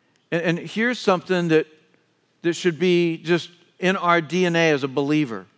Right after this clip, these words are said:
Forgiven people forgive people. And that if you are a believer and that you bow the knee of your heart to Jesus, you've been forgiven by him.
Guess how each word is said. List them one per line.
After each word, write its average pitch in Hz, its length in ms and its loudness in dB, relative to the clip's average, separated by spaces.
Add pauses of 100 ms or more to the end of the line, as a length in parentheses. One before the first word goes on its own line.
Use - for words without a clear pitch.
(600)
Forgiven 170 420 0
people 123 540 -4 (1040)
forgive 135 360 -8
people. - 320 -14 (1400)
And 165 140 0
that 165 100 4
if 139 120 -8
you 233 240 -2
are 202 340 2
a 180 80 -4
believer 156 540 -4 (1200)
and 143 140 -4
that 156 60 -4
you 165 140 -4
bow 208 240 2
the 190 120 -2
knee 175 180 0
of 160 80 -4
your 156 120 -4
heart 165 240 -4
to 147 80 -12
Jesus, 143 440 -4
you've 160 200 -8
been 208 160 -4
forgiven 165 580 -8
by 123 160 -14
him. 95 320 -18